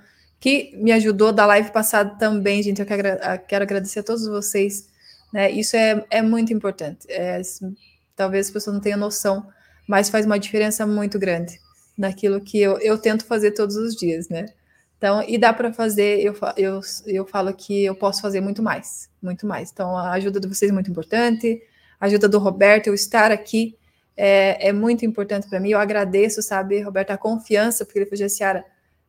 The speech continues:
é, eu não levo, né, ninguém pra minha live, então estar aqui é um motivo de, de confiança e eu agradeço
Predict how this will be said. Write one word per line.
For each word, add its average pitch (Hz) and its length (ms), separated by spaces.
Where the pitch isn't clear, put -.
é, 180 800
eu 202 140
não 233 180
levo, 220 520
né, 208 380
ninguém 196 280
pra 208 120
minha 202 200
live, 175 320
então 190 200
estar 190 360
aqui 208 400
é 196 120
um 190 140
motivo 190 500
de, 190 200
de 190 120
confiança 202 600
e 208 140
eu 208 100
agradeço 202 580